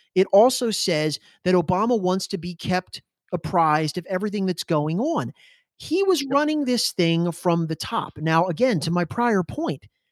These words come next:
Speaker 1: that doesn't make it criminal, but it
Speaker 2: No.
Speaker 1: certainly makes it corrupt. It certainly
Speaker 2: It seems
Speaker 1: makes it an
Speaker 2: icky,
Speaker 1: abuse
Speaker 2: doesn't
Speaker 1: of
Speaker 2: it?
Speaker 1: power.
Speaker 2: Yeah, doesn't it?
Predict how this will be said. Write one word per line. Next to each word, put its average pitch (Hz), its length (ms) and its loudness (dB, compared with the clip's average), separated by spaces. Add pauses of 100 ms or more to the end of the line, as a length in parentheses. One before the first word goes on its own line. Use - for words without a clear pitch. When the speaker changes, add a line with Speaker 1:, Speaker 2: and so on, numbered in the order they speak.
(140)
Speaker 1:
that 247 80 -12
doesn't 269 280 0
make 208 220 2
it 151 180 -2
criminal, - 640 2 (500)
but 208 120 8
it 233 80 4
Speaker 2:
No. - 40 0
Speaker 1:
certainly 294 560 2
makes 180 360 4
it 160 160 -6
corrupt. - 760 0 (400)
It 214 140 4
certainly 294 480 2
Speaker 2:
It - 40 -2
seems 214 120 4
Speaker 1:
makes 190 180 2
it 165 120 0
an 156 80 2
Speaker 2:
icky, 151 100 2
Speaker 1:
abuse 196 220 2
Speaker 2:
doesn't 135 220 2
Speaker 1:
of 160 80 4
Speaker 2:
it? 151 80 -2
Speaker 1:
power. 185 460 2 (960)
Speaker 2:
Yeah, 151 140 0
doesn't 175 260 -2
it? - 160 -6